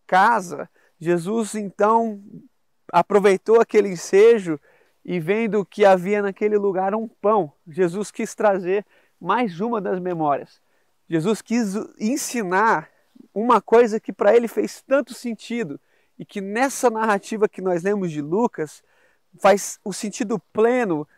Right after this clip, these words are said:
dos últimos dias e dos últimos ensinamentos de Jesus.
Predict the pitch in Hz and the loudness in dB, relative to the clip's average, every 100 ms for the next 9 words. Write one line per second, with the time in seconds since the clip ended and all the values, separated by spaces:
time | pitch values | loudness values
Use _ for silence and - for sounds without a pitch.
0 | _ 185 165 214 226 208 185 170 208 220 | _ -10 -6 -6 -6 -6 -4 -4 0 2
1 | 208 - 185 180 175 208 - 202 190 202 | 2 -4 -10 -10 -8 -10 -10 -10 -10 -10
2 | - 190 190 185 - 170 175 180 180 165 | -10 -8 -6 -6 -6 -10 -10 -6 -4 -4
3 | 156 131 | -6 -6